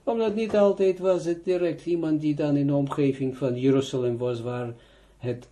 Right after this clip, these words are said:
de grote vergadering zat, z-, was. Maar iemand z-, zat ergens op een andere plaats. Nou, en dan duurde een dag dat voordat die, voordat die twee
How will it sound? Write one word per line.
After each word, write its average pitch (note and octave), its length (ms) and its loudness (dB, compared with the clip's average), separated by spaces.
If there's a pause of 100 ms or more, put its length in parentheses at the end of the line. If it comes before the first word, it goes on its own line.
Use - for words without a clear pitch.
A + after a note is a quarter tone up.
de B2 140 -8
grote B2+ 440 2
vergadering A#2 680 -4
zat, A2+ 360 -12 (520)
z-, A2 140 -18 (420)
was. G#2+ 360 -10 (260)
Maar G#3+ 260 2
iemand F#3+ 280 6
z-, D#3 260 -6
zat D#3 340 0
ergens D#3+ 460 -2
op E3 180 -4
een E3+ 100 0
andere E3+ 340 0
plaats. D#3 500 -4
Nou, D#3 320 -4
en C3 60 -4
dan B2 160 -6
duurde D3 340 -2
een A#2+ 140 -4
dag D3 320 -4
dat A#2 160 -10
voordat B2+ 360 -6
die, C#3+ 240 -4
voordat B2 340 -6
die A#2 120 -6
twee C3+ 460 -2